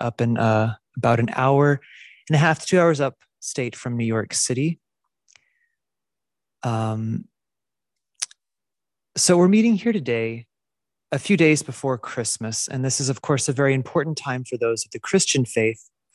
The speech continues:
um, but also an important time for all those faiths who hold their holy days, um, around the time of the winter solstice.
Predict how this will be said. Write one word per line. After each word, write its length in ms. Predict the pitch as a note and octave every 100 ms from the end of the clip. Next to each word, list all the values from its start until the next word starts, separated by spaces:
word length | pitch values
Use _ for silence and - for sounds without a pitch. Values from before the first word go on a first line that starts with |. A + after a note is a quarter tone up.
| - - - - -
um, 440 | C3+ C3 B2+ F#3
but 120 | C#3 D#3
also 680 | D3+ D#3+ - F#3+ E3+ F3 F3 _ _ -
an 100 | D3
important 400 | C3+ - A#2+ C#3+
time 280 | C#3+ D3+ C#3
for 320 | - C#3+ C#3+ -
all 200 | C#3 D3
those 340 | C#3+ C#3 -
faiths 480 | - B2 A#2 A2+ -
who 100 | C#3
hold 240 | - B2+
their 140 | A#2+ A#2
holy 340 | - F#3+ D3+
days, 480 | A#2 G#2+ G#2+ G#2+ - -
um, 340 | A2 A2 A2 - _ _
around 200 | C#3+ C#3
the 80 | C3+
time 220 | - C#3+
of 100 | B2
the 80 | A2
winter 260 | A2+ G#2+ A2
solstice. 880 | - A2+ A2 - G#2 G2+ - -